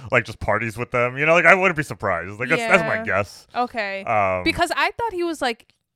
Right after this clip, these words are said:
Speaker 2: into her and then he lets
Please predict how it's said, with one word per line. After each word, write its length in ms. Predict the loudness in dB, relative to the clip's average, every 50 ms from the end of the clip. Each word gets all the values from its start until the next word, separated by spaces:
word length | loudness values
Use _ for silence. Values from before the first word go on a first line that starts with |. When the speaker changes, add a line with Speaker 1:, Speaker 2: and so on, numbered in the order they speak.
| _ _
Speaker 2:
into 440 | -6 -6 -4 -4 -6 -6 -6 -6 -6
her 320 | -6 -6 -6 -6 -8 -8
and 260 | -8 -8 -8 -6 -4
then 160 | -4 -6 -6 -6
he 340 | -8 -10 -10 -10 -10 -10 -12 -14 -18 _ _
lets 560 | -14 -8 -8 -6 -6 -8 -10 -12 -12 -14 -16